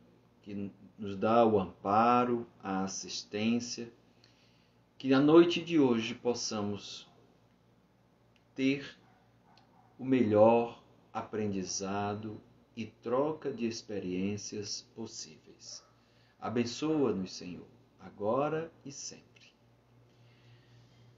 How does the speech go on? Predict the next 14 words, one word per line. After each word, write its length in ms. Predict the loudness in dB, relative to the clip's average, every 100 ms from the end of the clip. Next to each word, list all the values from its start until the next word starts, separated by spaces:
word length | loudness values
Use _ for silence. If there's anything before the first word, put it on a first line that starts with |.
| _ -20 -14 -4
Vamos 320 | 0 0 0
lá. 180 | -8 -12 -12
Meus 280 | 0 2 2
am-, 240 | 0 -2 -2
meus 300 | 4 4 4
irmãos, 600 | 2 0 -4 -8 -14 -16 -20 -20 -12
é, 760 | -4 0 2 4 6 4 4 -2 -12 -20 -20 -20 -20 -20 _ -20 _ -20 _
como 220 | -4 2
é 80 | 4
que 120 | 4
eu 100 | 2
tenho 320 | 2 2 2 2
procurado 540 | 2 2 2 2 0
fazer 760 | -2 -4 -2 0 2 2 -2